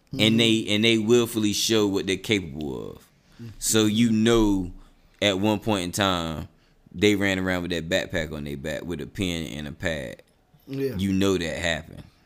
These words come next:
Speaker 1: You
Speaker 2: Yeah.
Speaker 1: could tell by how they rapped that that happened. You see, a
Speaker 2: Yeah.
Speaker 1: the funny thing is, is a lot of your,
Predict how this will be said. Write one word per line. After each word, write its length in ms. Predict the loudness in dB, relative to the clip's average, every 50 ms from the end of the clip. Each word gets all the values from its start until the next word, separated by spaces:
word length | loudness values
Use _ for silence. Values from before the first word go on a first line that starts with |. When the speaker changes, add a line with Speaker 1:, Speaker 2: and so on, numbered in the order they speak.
| _ _ _ _ -4
Speaker 1:
You 140 | -4 -2
Speaker 2:
Yeah. 40 | 0 0
Speaker 1:
could 140 | -2 -2
tell 360 | 0 0 2 2 2 2 0 -2
by 160 | -4 -4 0
how 160 | 0 0 0
they 120 | 0 -2
rapped 360 | -4 -2 -2 -2 -2 -2 -6 -10
that 160 | -12 -10 -10
that 180 | -10 -8 -8
happened. 380 | -8 -8 -8 -10 -12 -16 -20 -20 -20 _ _ _ _ _ _ _ _ _ _ -18 -18 -18 -18 _ _ _ -12
You 100 | -8 -6
see, 120 | -2 -2 -2 -2 -2 -2
a 100 | 0 0
Speaker 2:
Yeah. 240 | 2 2 0 -2 -4 -12 -10 -4
Speaker 1:
the 100 | -4 -2
funny 280 | 2 4 4 4 4
thing 280 | 2 2 2 2 2 4
is, 380 | 4 4 4 4 4 2 0 -2
is 260 | 0 0 0 0 0
a 80 | -2
lot 260 | 0 0 2 2 2 2
of 60 | 2
your, 440 | 2 2 2 2 2 0 -2 -4